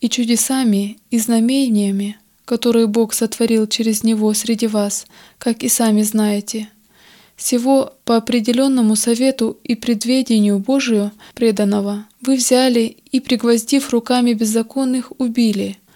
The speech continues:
Но Бог воскресил его, расторгнув узы смерти, потому что ей невозможно было удержать его. Сего Иисуса Бог воскресил, чему все мы свидетели.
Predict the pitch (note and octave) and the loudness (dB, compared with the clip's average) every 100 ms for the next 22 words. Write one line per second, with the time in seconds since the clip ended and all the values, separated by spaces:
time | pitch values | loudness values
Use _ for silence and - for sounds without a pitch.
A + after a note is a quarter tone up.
0 | _ _ _ _ - A3 G#3+ D4 D4+ - | _ _ _ _ -2 0 2 2 0 -4
1 | A3+ - B3+ B3+ - C4+ A#3 G3+ G3 G3+ | -4 -2 -2 0 2 4 4 2 -2 -4
2 | G3+ - A#3 - C4+ C4+ A#3 G#3+ - A#3+ | -8 -4 -4 0 0 2 2 0 0 -2
3 | A3+ A#3 - B3 A#3 A3 G3 G#3 - _ | 0 0 0 0 0 -4 -10 -12 -16 _
4 | _ _ - A#3 A3+ A#3+ - A#3+ A3+ C4 | _ _ -6 -2 0 0 0 0 2 2
5 | B3+ B3+ C4+ C4+ B3+ A#3+ A3 G3+ G3+ G3 | 2 0 0 2 0 0 0 0 2 2
6 | G3 A3 - G#3+ G3 G3+ F#3+ F#3+ G3 - | 0 0 0 0 -2 -6 -6 -6 -8 -14
7 | _ _ _ _ _ _ - C4 B3 C4 | _ _ _ _ _ _ -2 0 2 4
8 | B3+ B3+ - D4 - G#3 G#3+ A#3 B3 B3 | 4 2 2 2 2 -2 -2 0 0 2
9 | A#3+ - A#3 - B3+ G#3 G3 - - B3+ | -2 0 0 0 2 0 -2 -8 -4 0
10 | B3 B3 - - - C4 B3 A#3 B3 A3+ | 2 0 -2 -2 2 2 2 0 0 2
11 | A3+ G#3 G3 G3+ | 0 0 -4 -6